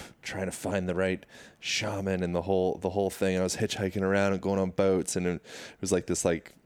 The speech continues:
four-month experience, like, cruising around through the, the different places. And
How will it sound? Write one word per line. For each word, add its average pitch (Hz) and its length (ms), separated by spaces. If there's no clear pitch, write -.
four-month 90 920
experience, 85 600
like, 80 200
cruising 87 280
around 80 280
through 85 140
the, 78 180
the - 80
different - 320
places. 78 380
And 73 140